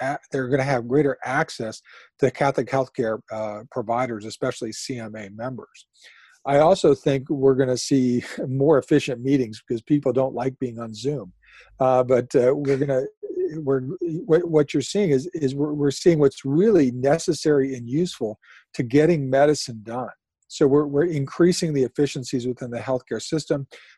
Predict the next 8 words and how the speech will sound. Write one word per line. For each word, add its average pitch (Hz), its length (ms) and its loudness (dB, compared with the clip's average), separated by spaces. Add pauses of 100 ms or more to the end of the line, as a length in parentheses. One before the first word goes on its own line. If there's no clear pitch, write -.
(120)
which 131 160 0
hopefully 139 580 2
over 127 160 0
the 123 120 -6
future 143 320 2
will 117 200 -4
reduce 113 360 -6
costs. - 560 -8